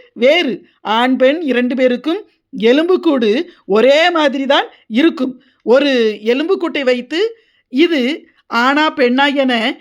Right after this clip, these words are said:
எளிதில் கண்டுபிடித்து விட முடியாது. ஆனால் அந்த எலும்புக்கூட்டில் ஒரு சிறிய மாற்றத்தை வைத்தே அது ஆணா பெண்ணா என கண்டறிவார்கள். அது பெல்விஸ்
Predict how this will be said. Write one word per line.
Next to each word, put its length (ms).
எளிதில் 380
கண்டுபிடித்து 560
விட 160
முடியாது. 480
ஆனால் 440
அந்த 280
எலும்புக்கூட்டில் 680
ஒரு 220
சிறிய 380
மாற்றத்தை 520
வைத்தே 400
அது 220
ஆணா 300
பெண்ணா 440
என 180
கண்டறிவார்கள். 800
அது 220
பெல்விஸ் 560